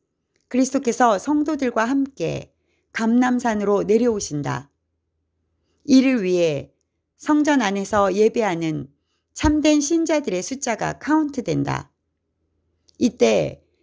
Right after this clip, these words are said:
그리스도와 사탄이 대조되면서 십이 장에 기록된다. 옛뱀은 사람을 타락시키고 사망과 죄를 유입시킨 원인 제공자다.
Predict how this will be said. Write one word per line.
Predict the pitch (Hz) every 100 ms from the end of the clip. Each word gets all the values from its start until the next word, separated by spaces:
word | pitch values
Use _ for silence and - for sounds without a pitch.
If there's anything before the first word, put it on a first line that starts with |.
| _
그리스도와 | - 285 277 277 262 254
사탄이 | 311 302 285 277 247 208 156
대조되면서 | - 220 240 226 180 156 151 156 139 139 _ _ _ _
십이 | - 330 311 294
장에 | 254 240 226
기록된다. | 151 240 240 - 180 147 139 - _ _ _ _ _ _ _ _ _ _ _ -
옛뱀은 | 233 247 254 247 254 233
사람을 | 208 294 294 285 277
타락시키고 | 277 311 - - - 156 160 143 - _ _ _ _ _
사망과 | - 294 285 269 240 226 175
죄를 | - 247 240 254
유입시킨 | 220 269 277 285 - - 185 151 131 - _ _ _ -
원인 | 214 240 262 247
제공자다. | 240 247 254 240 165 147 143 135